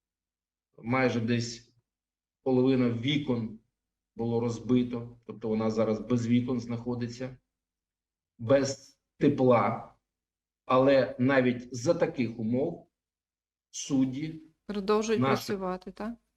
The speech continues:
Speaker 1: загальної апеляції розглядають справу. От уявіть собі, в яких умовах працюють судді. І на цьому фоні ми ведемо розго-, розмови про необхідність негайного проведення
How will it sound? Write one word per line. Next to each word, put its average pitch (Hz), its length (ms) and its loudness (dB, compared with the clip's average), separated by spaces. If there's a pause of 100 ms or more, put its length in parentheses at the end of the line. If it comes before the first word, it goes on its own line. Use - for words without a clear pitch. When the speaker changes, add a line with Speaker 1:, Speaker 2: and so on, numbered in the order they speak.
Speaker 1:
загальної 113 480 0
апеляції 160 760 -4 (300)
розглядають 104 840 0
справу. 87 560 -6 (220)
От 123 160 -6
уявіть 127 340 2
собі, 123 260 -2
в - 40 0
яких 117 340 0 (120)
умовах 127 560 2 (200)
працюють 113 520 -4
судді. 85 420 -10 (340)
І 135 100 0
на 135 120 2
цьому 135 580 0 (480)
фоні 180 640 4 (200)
ми 143 460 2
ведемо 123 400 2
розго-, 120 500 -2
розмови 143 640 2 (500)
про 131 420 -2
необхідність 160 840 -2
негайного 156 640 0
проведення 131 600 -6